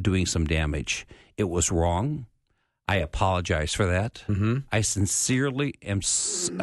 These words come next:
Speaker 1: sorry that I caused you some pain."
Speaker 2: Mm-hmm.
Speaker 1: And, and as I'm listening to your story,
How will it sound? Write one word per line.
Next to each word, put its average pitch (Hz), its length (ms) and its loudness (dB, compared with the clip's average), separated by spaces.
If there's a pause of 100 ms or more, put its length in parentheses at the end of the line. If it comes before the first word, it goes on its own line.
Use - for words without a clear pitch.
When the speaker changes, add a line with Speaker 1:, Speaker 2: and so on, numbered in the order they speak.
(140)
Speaker 1:
sorry 104 500 2
that 95 300 0 (360)
I 110 240 2 (120)
caused 107 600 0
you 90 180 2
some 87 260 0
pain." 87 560 0
Speaker 2:
Mm-hmm. 110 340 2
Speaker 1:
And, 139 180 0 (220)
and 147 140 2
as 143 180 0
I'm 147 180 2
listening 180 400 0
to - 120 -4
your 131 140 2
story, - 680 0